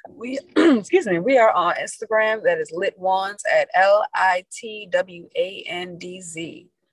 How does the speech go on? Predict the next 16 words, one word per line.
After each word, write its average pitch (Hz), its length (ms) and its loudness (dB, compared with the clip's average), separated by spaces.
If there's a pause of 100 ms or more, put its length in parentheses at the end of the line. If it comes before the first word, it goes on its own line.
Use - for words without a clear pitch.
(120)
You 165 160 -4
can 160 200 -12
get 165 220 -6
your 165 100 2
tickets, 190 540 -6
um, 156 260 0
using 190 220 -10
the 185 80 0
link 185 200 0
in 185 80 0
our 180 120 4
bio. 202 360 4
You 190 180 -6
can 165 120 -18
search 180 300 -4
us 175 140 -4